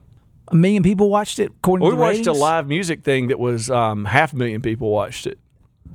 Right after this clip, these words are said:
Speaker 2: I, I mean, that was not mainstream
Speaker 1: I,
Speaker 2: at
Speaker 1: I
Speaker 2: all.
Speaker 1: just think things are, eh, "Oh, they're weird around." Yeah, John, right. That's not obvious. But it's just, like, a lot of the stuff that,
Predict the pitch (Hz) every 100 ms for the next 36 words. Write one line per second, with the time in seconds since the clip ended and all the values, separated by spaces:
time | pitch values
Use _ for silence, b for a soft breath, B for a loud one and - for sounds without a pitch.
0 | - 147 165 151 143 135 123 123 139 135
1 | 131 117 117 123 135 151 131 123 127 113
2 | - 123 113 113 214 285 381 302 175 -
3 | 214 233 247 190 160 139 _ _ _ _
4 | - 165 - _ - - 202 190 180 160
5 | 180 170 139 147 185 180 156 156 156 165
6 | 151 160 - 165 156 165 151 127 - 185
7 | 220 233 - 226 - 190 156 - 175 190
8 | 226 226 180 - 208 202 - 135